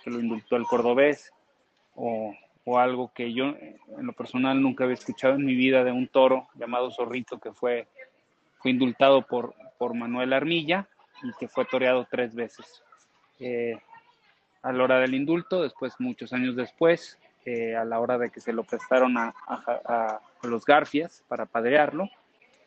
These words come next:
y ya cuando el toro iba a, a morirse de viejo, este,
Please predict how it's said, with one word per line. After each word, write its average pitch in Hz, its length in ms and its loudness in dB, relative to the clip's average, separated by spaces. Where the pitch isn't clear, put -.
y 120 140 -2
ya 127 220 6
cuando 131 320 2
el 120 80 -10
toro 131 260 2
iba 127 500 0
a, 120 340 -8
a 143 80 -4
morirse 160 500 -2
de 135 140 -6
viejo, 180 500 -4
este, 113 560 -12